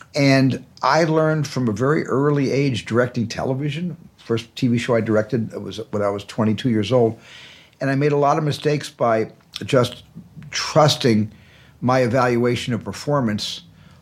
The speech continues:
o-, on, on, on a set, and then realizing that, "Oh my goodness, I let my f-, actors all go too far. How, how come it's louder on the screen when it seemed perfectly natural on the day?"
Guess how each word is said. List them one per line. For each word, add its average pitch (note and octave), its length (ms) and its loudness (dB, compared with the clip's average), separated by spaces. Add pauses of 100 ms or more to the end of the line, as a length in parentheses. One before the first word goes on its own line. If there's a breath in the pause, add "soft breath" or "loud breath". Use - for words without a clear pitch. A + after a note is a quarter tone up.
(160 soft breath)
o-, B2 200 0
on, B2 320 2
on, A#2 340 -2
on A#2+ 180 0
a G2+ 60 0
set, - 520 2 (840 soft breath)
and C3 200 -2
then C3+ 380 0
realizing B2 720 2
that, A2+ 140 -2
"Oh C3 120 -2
my C3+ 140 0
goodness, C3 360 0
I A#2 60 0
let B2 160 -2
my A#2 100 -4
f-, G#2+ 200 -6
actors C3+ 340 -2
all B2+ 280 0
go B2 180 0
too A#2 220 -6
far. C#3 340 2
How, D3 340 -2
how D#3 180 -2
come D#3 200 -2
it's A#2 180 -6
louder B2 540 2 (340 loud breath)
on C3 160 2
the B2 100 2
screen A#2+ 720 0 (580 loud breath)
when C3 200 4
it B2 100 2
seemed D3 560 0 (340)
perfectly D#3 640 0
natural B2 680 0
on A2+ 160 0
the A2 80 0
day?" A2 420 0